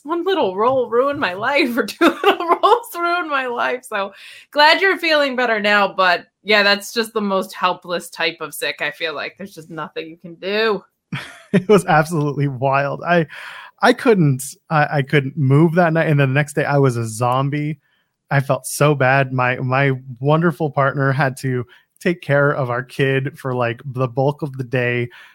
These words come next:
Speaker 2: And she had already taken care of him for, like, the entire weekend while I was in Montreal for Elimination
Speaker 1: Aw.
Speaker 2: Chamber. And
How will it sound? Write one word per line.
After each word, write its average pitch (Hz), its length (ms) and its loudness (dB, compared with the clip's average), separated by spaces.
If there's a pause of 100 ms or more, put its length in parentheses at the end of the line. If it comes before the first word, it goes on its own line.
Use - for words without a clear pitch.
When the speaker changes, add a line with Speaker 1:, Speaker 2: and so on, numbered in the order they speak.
(120)
Speaker 2:
And 120 420 -4
she 208 140 -4
had 226 80 2
already 208 280 4
taken 190 280 0
care 180 260 0
of 180 60 2
him 156 60 -2
for, 151 120 -4
like, 131 360 0
the 139 340 -2
entire 143 420 0
weekend 131 420 0
while 123 100 2
I 123 100 4
was 131 180 0
in 123 120 -2
Montreal 135 640 2
for 127 160 -4
Elimination 135 540 0
Speaker 1:
Aw. - 80 -2
Speaker 2:
Chamber. 123 420 -2
And 131 240 -2